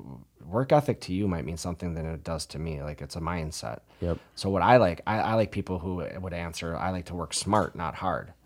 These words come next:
Speaker 1: 'Cause
Speaker 2: Mm-hmm.
Speaker 1: I can, if I can accomplish the same amount of work in thirty hours that it takes you forty hours, are you really a good employee or are you just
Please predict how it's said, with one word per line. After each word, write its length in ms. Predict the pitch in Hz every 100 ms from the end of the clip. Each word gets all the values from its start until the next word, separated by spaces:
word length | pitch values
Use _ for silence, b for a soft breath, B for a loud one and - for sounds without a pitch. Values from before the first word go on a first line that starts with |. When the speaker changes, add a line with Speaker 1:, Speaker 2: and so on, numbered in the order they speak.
| - 85
Speaker 1:
'Cause 200 | 85 78
Speaker 2:
Mm-hmm. 100 | 85
Speaker 1:
I 80 |
can, 300 | - 127 92 - -
if 100 | 101
I 80 |
can 140 | - 117
accomplish 440 | 92 92 90 87
the 80 | 82
same 220 | - 87
amount 220 | 87 87 82
of 80 |
work 220 | 85 90 85
in 80 |
thirty 280 | 80 87 98
hours 220 | 78 80
that 80 | 76
it 60 | 78
takes 240 | 80 -
you 40 | 82
forty 360 | - 98 104
hours, 300 | 73 80 80
are 100 | -
you 160 | 87 87
really 240 | 92 87
a 80 | 85
good 140 | 85 78
employee 420 | 80 92 101 123
or 80 | 92
are 60 |
you 120 | 85
just 260 | 78 80